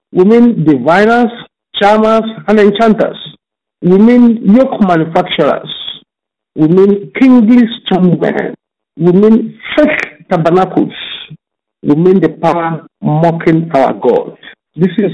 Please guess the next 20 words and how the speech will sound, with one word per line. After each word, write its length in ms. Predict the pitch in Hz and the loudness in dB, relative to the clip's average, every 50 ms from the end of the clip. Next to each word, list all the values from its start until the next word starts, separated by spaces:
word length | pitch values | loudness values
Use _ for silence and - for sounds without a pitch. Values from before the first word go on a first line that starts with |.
| - 180 | -2 0
why 180 | 190 196 196 - - | 2 2 2 0 0
I 140 | 180 175 165 | 0 0 0
decree 680 | 156 151 170 165 170 165 - - 214 214 202 170 - | 0 0 -2 -2 -2 -2 -2 2 2 2 2 2 0
here 480 | 202 196 190 190 185 190 202 196 190 - - | 0 2 2 2 2 0 -2 -4 -6 -6 -4
right 240 | 156 165 175 165 165 | -2 0 0 0 0
now 400 | 165 165 - - - - - - _ _ _ - | 0 0 0 -2 -4 -6 -8 -10 _ _ _ -4
that 160 | 156 156 - - | -4 -4 -2 -2
all 220 | 160 180 190 220 220 | 0 0 2 2 2
the 260 | 226 180 - - - | 0 0 -2 -4 -2
finger 400 | 226 226 220 220 220 196 214 202 - - 170 | 2 2 4 4 4 2 0 0 -2 -2 -4
of 80 | 170 165 165 - - - | -4 -6 -8 -10 -8 -6
sorrow, 380 | - 165 160 165 156 151 - - _ _ _ _ _ _ | -6 -4 -4 -2 -2 -2 -2 -4 _ _ _ _ _ _
the 140 | 156 160 156 165 - - - | -6 -4 -4 -4 -4 -2 0
finger 320 | 233 233 226 196 226 220 - | 2 2 2 2 2 0 0
of 240 | 170 196 180 170 160 190 | 0 0 0 0 0 0
demotion, 600 | 190 196 202 208 202 - - 202 180 - - - - - | 2 2 2 2 2 0 0 -2 0 -2 -4 -6 -8 -6
the 260 | 160 175 170 165 170 | -4 -4 -4 -2 0
finger 320 | - 240 247 240 214 240 233 | 0 2 2 4 4 2 2
of 340 | 220 190 165 - - 156 | 2 0 -2 -6 -8 -4
bewitchment, 600 | 160 196 196 208 - - 214 196 156 113 - - | 0 2 2 2 0 0 0 0 0 -2 -4 -8